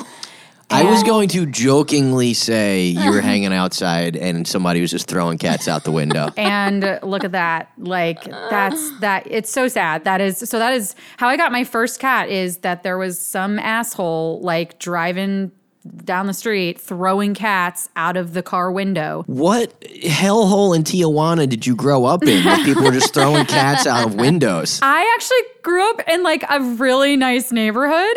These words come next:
Speaker 1: Okay, I need more details of
Speaker 3: Where did you grow up? What state?
Speaker 2: Outside Philadelphia, but not Philly.
Speaker 1: What
Speaker 2: Like,
Speaker 1: up?
Speaker 2: nice suburban Philadelphia.
Speaker 1: You a mainline girl?
Speaker 2: I'm not mainline. I'm Ambler,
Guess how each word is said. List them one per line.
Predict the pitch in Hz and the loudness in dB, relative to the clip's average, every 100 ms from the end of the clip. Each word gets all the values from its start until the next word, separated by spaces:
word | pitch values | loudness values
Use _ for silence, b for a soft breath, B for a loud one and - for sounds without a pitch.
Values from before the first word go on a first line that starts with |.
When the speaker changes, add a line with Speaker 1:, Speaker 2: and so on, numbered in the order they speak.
| - | -2
Speaker 1:
Okay, | 139 - 82 - | -2 -2 -4 -2
I | 139 | 0
need | 143 147 | 2 2
more | 139 131 | 4 2
details | 120 120 110 117 110 104 101 - - - | 2 0 2 2 2 2 0 -4 -10 -8
of | 110 107 101 - | -2 0 2 2
Speaker 3:
Where | 294 320 | 2 2
did | 262 | 0
you | |
grow | 285 269 | -2 0
up? | 202 - | 0 -2
What | 196 | -6
state? | - - 170 | -6 -6 -2
Speaker 2:
Outside | 247 269 311 359 | 0 0 0 -2
Philadelphia, | 370 262 233 185 165 - 135 - 220 _ _ | -2 -2 0 -2 -4 -6 -6 -6 -10 _ _
but | 233 | -2
not | 233 240 - | 0 0 0
Philly. | 262 190 147 | 0 2 4
Speaker 1:
What | 147 | 4
Speaker 2:
Like, | 208 | 4
Speaker 1:
up? | 220 233 - | 4 4 4
Speaker 2:
nice | 208 208 - - | 2 -2 -4 -10
suburban | - - 214 202 196 190 180 170 170 165 165 _ _ _ | -8 -4 -2 -2 -2 0 -2 -2 -4 -6 -8 _ _ _
Philadelphia. | 185 165 147 - 147 | -8 -6 -8 -2 2
Speaker 1:
You | 160 | 4
a | |
mainline | 131 165 180 214 220 | 4 4 4 2 2
girl? | 233 247 247 _ B B B - | 2 0 -2 _ B B B -4
Speaker 2:
I'm | 240 240 | -2 2
not | 233 226 220 | 4 2 2
mainline. | 208 196 185 180 180 180 | 0 0 0 0 0 0
I'm | 208 220 | 0 -2
Ambler, | - 220 233 247 240 233 226 233 | 0 0 2 2 2 2 2 0